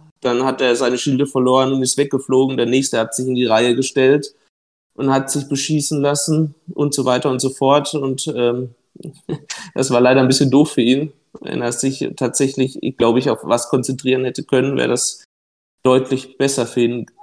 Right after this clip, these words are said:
äh, ausgegangen. Aber gut, so war das.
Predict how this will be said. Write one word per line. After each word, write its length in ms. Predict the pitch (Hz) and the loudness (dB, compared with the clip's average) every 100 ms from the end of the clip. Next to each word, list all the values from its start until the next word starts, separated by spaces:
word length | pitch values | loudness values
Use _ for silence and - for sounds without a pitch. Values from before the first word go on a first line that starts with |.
| - | -6
äh, 120 | 113 | -4
ausgegangen. 720 | - 107 120 127 127 127 143 | 0 0 -2 -4 -2 -2 0
Aber 200 | 156 160 | 2 2
gut, 280 | 127 92 - _ _ - | 2 -2 -8 _ _ -20
so 280 | - 117 | -12 -8
war 200 | 101 101 | -4 -2
das. 400 | 101 - - - | -4 -8 -12 -16